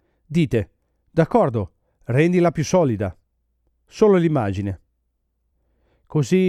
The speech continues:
il tipo: "Sì, sì, sì, è più solida." E voi dite: "Benissimo. Adesso trovo un episodio successivo all'episodio arbitrario di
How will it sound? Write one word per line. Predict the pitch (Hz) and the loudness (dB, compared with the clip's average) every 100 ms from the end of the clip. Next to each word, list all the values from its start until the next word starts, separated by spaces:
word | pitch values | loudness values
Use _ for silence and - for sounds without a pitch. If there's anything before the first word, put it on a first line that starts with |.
| 170 160 | 2 0
il | 120 | -2
tipo: | - 196 165 156 131 113 - _ _ _ _ _ _ _ | 0 0 2 2 2 -2 -8 _ _ _ _ _ _ _
"Sì, | _ 165 156 | _ -2 -2
sì, | 156 131 92 | 0 -2 -4
sì, | - 185 151 - _ _ _ _ _ _ _ _ | -2 0 0 -4 _ _ _ _ _ _ _ _
è | 135 | 0
più | 180 | 0
solida." | - 160 117 104 95 - _ _ _ _ _ _ _ _ _ | 2 2 0 -4 -8 -12 _ _ _ _ _ _ _ _ _
E | 185 | 0
voi | 196 196 | 2 2
dite: | 147 123 117 | 2 0 2
"Benissimo. | 147 202 - 131 110 87 _ _ _ _ _ _ _ _ _ | 2 2 0 -4 -4 -8 _ _ _ _ _ _ _ _ _
Adesso | 160 175 190 - 151 | 0 2 2 2 0
trovo | 165 170 151 | 2 2 2
un | |
episodio | 147 160 131 165 139 | 2 0 2 2 2
successivo | 123 135 - 143 175 160 | 0 -2 -2 0 0 2
all'episodio | 131 120 151 143 151 143 | 2 2 0 2 2 2
arbitrario | 120 135 143 143 147 139 | 0 -2 0 0 2 0
di | 107 117 113 104 | 0 -2 -4 -4